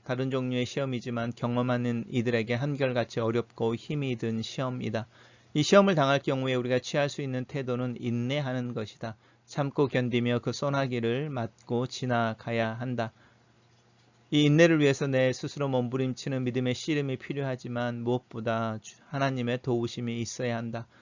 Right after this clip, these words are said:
내가 왜 이런 시험을 당하며 왜 이 시험의 의미가 무엇이며 이 시험을 통과하기 위해 어떻게 해야 하는지를 분별하기 위한 믿음의 지혜가 필요하다.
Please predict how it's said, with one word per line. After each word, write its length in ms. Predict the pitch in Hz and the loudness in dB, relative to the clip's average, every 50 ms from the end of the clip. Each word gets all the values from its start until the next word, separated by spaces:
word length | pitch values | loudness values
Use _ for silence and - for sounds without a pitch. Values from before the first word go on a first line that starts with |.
| _ _ _ | _ _ _
내가 220 | - 131 120 123 120 | 0 4 4 6 6
왜 140 | 123 123 123 | 6 6 4
이런 200 | 120 123 123 123 | 4 4 2 2
시험을 320 | - - 135 127 127 123 | 0 0 0 0 0 0
당하며 560 | 113 120 113 117 117 110 117 113 123 151 170 - _ _ _ - | 0 0 0 0 -2 -2 -2 -2 -4 -4 -6 -10 _ _ _ -2
왜 240 | 120 120 117 117 117 | 0 2 2 2 2
이 240 | 117 120 120 123 | 0 0 -2 -2
시험의 400 | 117 - - 156 139 131 131 127 | -2 -2 -2 -2 0 0 0 2
의미가 400 | 123 120 120 120 123 123 127 123 | 2 2 2 0 0 2 2 0
무엇이며 760 | 120 113 113 113 117 123 120 - - 127 117 117 120 120 117 - _ - - - _ _ - | 0 0 0 0 0 0 -2 -4 -6 -6 -4 -2 -2 -2 -4 -6 _ -20 -20 -20 _ _ -2
이 100 | 131 123 | 0 0
시험을 440 | - - 151 143 135 131 127 127 127 | 2 4 4 4 4 2 0 0 -2
통과하기 840 | - - 190 185 170 170 156 135 135 131 131 127 131 127 120 110 | -2 -4 -4 0 2 2 2 2 2 0 0 0 -2 -2 0 0
위해 240 | 113 110 110 117 123 | 0 0 0 0 0
어떻게 460 | 135 131 110 98 - 127 - - 131 | -2 -2 -4 -4 -4 -6 -4 -2 -2
해야 120 | 131 135 127 | -2 0 0
하는지를 440 | 127 127 123 120 117 117 113 117 110 | 0 0 -2 -2 -2 -2 -4 -4 -6
분별하기 800 | - - 127 120 113 113 120 120 117 120 123 123 120 127 120 110 | -6 -6 -4 -2 0 0 0 0 0 -2 -4 -4 -2 -2 -2 0
위한 300 | 110 110 110 120 131 131 | 0 0 -2 -2 -2 -2
믿음의 360 | 120 110 120 117 117 117 117 | -2 0 0 0 0 -2 -2
지혜가 560 | - - - - 123 120 120 117 117 113 110 | -4 -6 -6 -2 0 0 0 0 -2 -2 -4
필요하다. 680 | 110 - - 147 131 123 117 117 - - 127 120 120 | -4 -6 -6 -4 -2 -2 -2 -4 -6 -8 -6 -6 -8